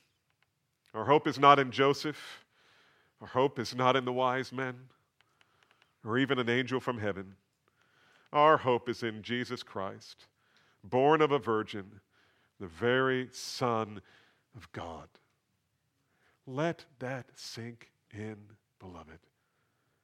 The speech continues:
Son of God. There's no one on the planet, no one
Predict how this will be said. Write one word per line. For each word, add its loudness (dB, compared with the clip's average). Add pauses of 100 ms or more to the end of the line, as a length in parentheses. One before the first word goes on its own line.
(560)
Son -6 (460)
of -20 (100)
God. -14 (1080)
There's -6
no 0
one -2
on -2
the -6
planet, -6 (120)
no 0
one 0